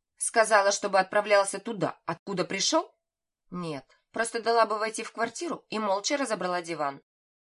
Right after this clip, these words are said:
потому что уже очень по нему соскучилась,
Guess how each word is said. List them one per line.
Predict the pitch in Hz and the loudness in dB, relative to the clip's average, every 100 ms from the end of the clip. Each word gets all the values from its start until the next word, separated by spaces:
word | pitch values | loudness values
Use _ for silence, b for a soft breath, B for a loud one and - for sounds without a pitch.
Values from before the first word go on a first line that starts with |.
| _ | _
потому | 185 208 220 | 2 4 4
что | - 226 | 2 0
уже | 226 - | -2 -2
очень | 185 180 156 - 156 | -4 -4 -2 -2 -4
по | 180 | -4
нему | 190 190 190 | -4 -2 -4
соскучилась, | 190 - 208 208 202 185 180 | -4 -8 -6 -4 -2 -2 -4